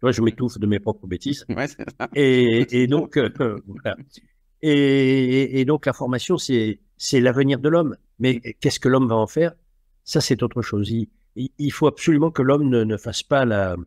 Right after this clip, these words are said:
Speaker 1: ne fasse pas le choix, euh, du, euh, du, du tout survie, euh, c'est-à-dire de, de profiter au maximum de la vie avant de la perdre,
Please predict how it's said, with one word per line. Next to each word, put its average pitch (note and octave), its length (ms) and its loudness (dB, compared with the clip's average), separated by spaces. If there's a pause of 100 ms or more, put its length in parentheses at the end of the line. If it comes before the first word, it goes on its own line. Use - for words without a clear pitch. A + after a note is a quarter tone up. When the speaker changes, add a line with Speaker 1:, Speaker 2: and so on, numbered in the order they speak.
(420)
Speaker 1:
ne A#2 80 0
fasse A#2+ 220 -4
pas D3+ 160 0
le A2+ 100 2
choix, C#3 440 -2 (400)
euh, G#2+ 160 2
du, G#2 760 0 (320)
euh, G#2+ 160 -4
du, G#2+ 460 0
du G#2+ 180 -4
tout D3 160 -4
survie, C3+ 600 -2 (500)
euh, G#2 360 -4
c'est-à-dire A2+ 640 0
de, G2+ 320 -2 (420)
de A2 80 0
profiter - 520 -2
au C3 40 4
maximum A#2 440 0
de A2+ 60 2
la A2 140 4
vie A#2 220 2
avant G#2 140 2
de G2 60 -2
la G2 80 -6
perdre, B2+ 400 -2